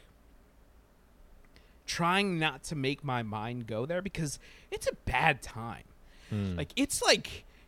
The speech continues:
Speaker 1: it's like, um, like, uh, you know, uh, it, it, it's, it's, it's the, it's that kind of time where you're just trying to look for the warning signs, right?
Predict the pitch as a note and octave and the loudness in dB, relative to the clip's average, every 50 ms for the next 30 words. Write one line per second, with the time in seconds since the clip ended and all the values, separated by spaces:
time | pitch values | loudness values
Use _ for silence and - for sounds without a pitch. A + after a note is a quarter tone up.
0 | - - D4 C4+ - - - - D#4+ A#3+ E3+ - - - - - - - E3+ E3 | -10 -8 -8 -8 -6 -6 -6 -4 -4 -4 -6 -8 -14 -20 -20 -8 0 4 6 6
1 | D#3 D3 C#3 C3+ B2+ B2 A#2 G2+ - - - - - - - - - - - - | 6 6 4 2 0 -2 -4 -6 -10 -16 -20 -20 -20 -20 -20 -20 -20 -20 -20 -20
2 | - - - C#3 D3 C3 B2+ A#2 - - A#2 G#2 G#2 G#2 - A2+ G#2+ - D3 D#3 | -20 -12 -4 -2 0 0 0 -2 -4 -6 -6 -4 -4 -4 -6 -6 -8 -6 -6 -6
3 | C#3 A#2 G2+ - - - - - - - F#2+ G2+ - A2+ - E2+ E2 F2+ G2 - | -6 -6 -6 -8 -12 -14 -14 -14 -12 -12 -12 -12 -12 -14 -14 -16 -18 -20 -20 -18
4 | - C3+ B2 - - F#2 - - - - - - - - - - - - G#2 G2+ | -16 -14 -14 -14 -16 -18 -20 -20 -20 -20 -20 -20 -20 -20 -20 -20 -18 -16 -16 -14
5 | G#2 - D#3 F3+ - - G3 G3+ - G3+ A3 - - - - - G#3 G#3 - - | -8 -4 -4 -2 2 4 2 4 4 2 2 2 -2 -6 -4 -2 -4 -4 -4 -6
6 | - - - - G3 G3+ - - - - C#4 C#4 C4+ B3+ - - A3 G#3+ - - | -8 -8 -6 -4 -4 -4 -4 -6 2 6 6 8 8 6 4 2 -2 -2 -2 -4
7 | C4 B3+ - - - C4+ C4 A3 F3+ - - D#3+ D3+ D#3+ E3 F3 F3 D3+ C#3 C3 | -4 -4 -4 -4 -4 -2 -2 -2 -4 -4 0 0 2 2 2 2 2 2 2 2
8 | C3 C3 B2+ C3 C3+ C3 - E3 D#3+ - - - F#3+ F3+ E3 D3+ C3 B2 C#3 - | 2 2 2 0 -2 -2 -2 -4 -4 -4 -2 0 2 2 2 2 2 0 0 0
9 | - - D3 C#3 B2+ A#2 G2+ G#2+ A#2 A#2+ A#2 A2 F#2+ F#2 F#2+ - - B2 A2+ B2+ | -2 -2 -2 0 0 0 -2 -2 -4 -4 -4 -6 -6 -8 -8 -8 -6 -6 -6 -8
10 | A2 G#2+ - - - A2+ A2+ A#2 A#2+ | -10 -12 -12 -8 -4 -2 -2 -2 -2